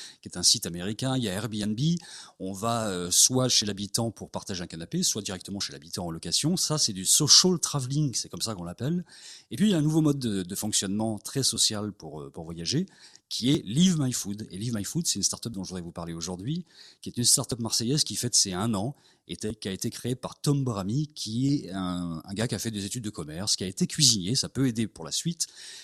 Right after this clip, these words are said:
et qui s'est dit lors d'un voyage, « Je suis avec mon guide du routard dans la main, je suis en train d'aller dans un resto recommandé par le guide du routard, je me retrouve au Mexique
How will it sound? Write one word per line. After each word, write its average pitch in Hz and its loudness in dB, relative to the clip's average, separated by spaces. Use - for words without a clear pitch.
et 120 -4
qui 123 0
s'est 160 8
dit 170 4
lors 127 4
d'un 117 4
voyage, « 131 4
Je 104 2
suis 165 8
avec 127 2
mon 113 0
guide 151 0
du 160 0
routard 135 2
dans 110 0
la 104 2
main, 147 4
je 123 0
suis 135 4
en 120 2
train 123 -2
d'aller 107 0
dans 98 0
un 98 0
resto 135 0
recommandé 113 -4
par 98 -4
le 95 -8
guide 98 -6
du 90 -6
routard, 135 -2
je 113 -4
me 104 -4
retrouve 104 -8
au 92 -4
Mexique 147 4